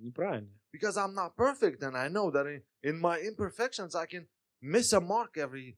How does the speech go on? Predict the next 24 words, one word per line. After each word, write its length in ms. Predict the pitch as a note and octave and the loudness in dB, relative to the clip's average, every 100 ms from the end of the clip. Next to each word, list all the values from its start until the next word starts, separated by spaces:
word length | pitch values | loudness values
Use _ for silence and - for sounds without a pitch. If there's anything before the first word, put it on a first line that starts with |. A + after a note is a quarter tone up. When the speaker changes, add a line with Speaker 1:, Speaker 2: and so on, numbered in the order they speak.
| _ | _
Speaker 2:
every 220 | B2 B2 | -6 -6
so 140 | A#2+ A#2+ | -4 -2
often. 160 | A2 - | -2 -2
Speaker 1:
И 80 | B2+ | 2
вы 140 | C3+ | 2
представляете, 440 | C3 C3+ E3 G3 D3+ | 2 4 8 8 6
когда 200 | C3 C#3+ | 2 2
мы 120 | C#3 | 0
делаем 280 | C3+ F3 G3 | 2 0 2
сегодня 380 | E3 C#3+ C#3 C3 | -2 -2 -2 -4
эти 140 | A#2+ | -2
шаги, 420 | A#2+ B2 G#2+ G#2 G2+ | -2 -2 -6 -12 -14
Speaker 2:
And 120 | C3 | -12
you 120 | C#3+ | -6
know, 280 | E3 F3 D3 - - | 0 2 0 -4 0
as 200 | C3+ C3+ | 0 0
we 260 | D#3 C#3+ - - | -4 -6 -10 2
making, 400 | E3 A#3+ F#3+ D3 | 4 4 2 6
taking 320 | A3 A3+ G3 | 6 6 0
these 180 | E3+ C#3+ | -6 -8
steps 340 | - F#3+ F3+ - | 0 2 2 0
today, 380 | B2 A2 F#2+ F2 | -4 -2 -4 -6
Speaker 1:
знаете, 340 | A#2 D3+ D3+ | -2 -2 0
как 240 | C#3+ B2 | -2 -2